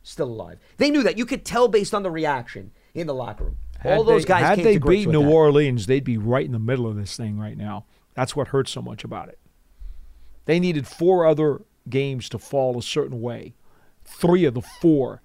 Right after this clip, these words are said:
Speaker 2: fell that way, which meant they would have still been very much alive going into this weekend. That's why that, that loss in New Orleans was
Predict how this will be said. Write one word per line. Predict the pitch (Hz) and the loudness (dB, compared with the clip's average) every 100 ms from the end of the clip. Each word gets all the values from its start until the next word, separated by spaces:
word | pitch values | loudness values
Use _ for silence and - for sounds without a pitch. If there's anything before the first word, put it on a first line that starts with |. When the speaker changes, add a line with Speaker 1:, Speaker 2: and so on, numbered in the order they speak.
| - | -20
Speaker 2:
fell | - - - 156 131 123 | -20 -16 2 2 4 0
that | 110 131 131 - | -2 -2 -2 -4
way, | 135 127 110 104 95 _ _ _ _ _ | -4 -2 -2 -6 -16 _ _ _ _ _
which | 131 123 131 | -4 -2 -2
meant | 135 - | -4 -2
they | 135 | -4
would | 131 127 | -2 -2
have | 113 | -4
still | - - - 156 | -6 -6 0 0
been | 131 113 | 2 -6
very | 92 104 135 127 | -6 -2 0 0
much | 117 110 | -4 -8
alive | 123 117 120 110 104 _ _ _ _ | -8 -6 -6 -10 -14 _ _ _ _
going | 123 117 113 | -4 -2 -4
into | 104 | -6
this | 117 110 - | -8 -8 -10
weekend. | 117 - - - _ _ _ _ _ _ | -12 -12 -18 -20 _ _ _ _ _ _
That's | 131 127 - | -6 -4 0
why | 135 | 0
that, | 120 135 - | 2 0 -2
that | 123 135 | -4 -2
loss | 139 135 - | 2 0 0
in | 123 | -6
New | 117 | 0
Orleans | 123 123 120 113 - | 2 2 -2 -8 -6
was | 117 110 98 | -6 -6 -10